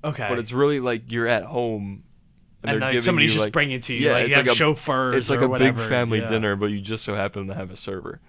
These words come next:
Speaker 1: And this place again is called?
Speaker 2: Liberty Tree Tavern.
Speaker 1: Liberty Tree Tavern in, in
Speaker 2: In,
Speaker 1: Frontierland?
Speaker 2: in Magic Kingdom in Frontierland.
Speaker 1: Okay.
Speaker 2: I highly recommend it. <laughs>
Speaker 1: Okay.
Speaker 2: It's a lot of fun there, too.
Speaker 1: All right, and you would say that's top of the list.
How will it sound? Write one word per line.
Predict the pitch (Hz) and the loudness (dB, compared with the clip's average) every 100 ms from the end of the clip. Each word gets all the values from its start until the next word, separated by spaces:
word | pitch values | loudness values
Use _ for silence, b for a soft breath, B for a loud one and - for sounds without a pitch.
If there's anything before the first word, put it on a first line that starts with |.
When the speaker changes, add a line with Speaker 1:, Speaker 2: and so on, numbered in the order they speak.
| b - | b -10
Speaker 1:
And | 120 | -8
this | 123 | -6
place | - 127 117 | -6 -6 -4
again | 120 120 | -4 -4
is | - | -4
called? | 135 117 113 156 - | -2 -2 -2 -6 -10
Speaker 2:
Liberty | 110 123 131 127 | -2 0 2 0
Tree | - 123 113 | 0 -4 -4
Tavern. | 98 101 123 175 113 | -8 -6 -4 -6 -6
Speaker 1:
Liberty | 107 104 110 | -8 -8 -8
Tree | - 117 | -6 -8
Tavern | 107 113 110 117 110 | -4 -4 -2 -4 -4
in, | 110 107 104 101 - - | -4 -4 -4 -8 -14 -4
in | 147 | -2
Speaker 2:
In, | 160 | 2
Speaker 1:
Frontierland? | 185 180 - 190 190 190 | 4 4 4 4 6 6
Speaker 2:
in | 190 190 | 6 6
Magic | 127 123 120 | 4 0 -4
Kingdom | - 117 110 104 101 - - | -4 -2 -2 -4 -6 -12 -8
in | 123 113 | -6 -4
Frontierland. | - 107 - 110 110 135 175 - | -4 -6 -4 -6 -4 -4 -6 -2
Speaker 1:
Okay. | 160 156 113 - _ | -2 0 -2 -4 _
Speaker 2:
I | 113 | -4
highly | 123 123 110 | 0 2 2
recommend | 107 107 107 117 | 0 -2 -4 -2
it. | 160 - | -4 -4
<laughs> | 147 | -6
Speaker 1:
Okay. | 151 | -4
Speaker 2:
It's | 156 | -2
a | 110 | 4
lot | 113 110 | 6 4
of | |
fun | 117 101 95 | 2 -2 -2
there, | - 104 | -10 -8
too. | 107 101 - b b b b b | -6 -6 -12 b b b b b
Speaker 1:
All | 127 | -8
right, | - | -4
and | 123 120 | -4 -4
you | |
would | 117 | -4
say | 117 | -4
that's | 110 107 - - - | -4 -4 -6 -12 -10
top | - 131 123 | 2 2 2
of | 113 | -6
the | |
list. | 107 107 104 - - - | -6 -6 -6 -6 -8 -10